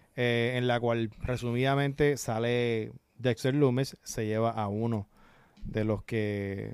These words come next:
de los máximos male models. Aquí vemos el corillo, el personaje que, eso sí viaja, eso sí viajan, los tienen viajando para vestirse y salir en cámara y más nada. Están chilling, tranquilos durante todo el día.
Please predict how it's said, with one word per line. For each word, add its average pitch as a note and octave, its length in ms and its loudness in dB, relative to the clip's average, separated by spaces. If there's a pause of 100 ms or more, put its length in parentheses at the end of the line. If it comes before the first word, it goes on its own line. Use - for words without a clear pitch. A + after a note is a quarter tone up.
de G#2+ 160 -4
los G#2+ 100 -2
máximos A#2 460 0
male A2 160 2
models. B2 420 2
Aquí A2+ 180 -4
vemos A2+ 280 0
el A2 80 -4
corillo, B2 560 2
el G#2 60 -4
personaje A#2 560 -2
que, A2+ 400 0
eso B2 200 2
sí E3+ 220 6
viaja, D3 500 4
eso B2 160 -2
sí D#3 140 0
viajan, C#3+ 380 2
los A#2+ 100 -2
tienen C3 200 -2
viajando C3+ 380 0
para B2 160 2
vestirse C#3+ 480 2
y C3+ 120 -2
salir A2+ 200 -2
en B2 100 -2
cámara B2 280 2
y - 20 2
más C3 120 0
nada. A#2+ 200 -2 (460)
Están C#3 340 -2
chilling, B2 520 0
tranquilos C#3 500 2
durante A#2 300 0
todo B2 180 0
el B2 80 -4
día. G#2+ 260 -10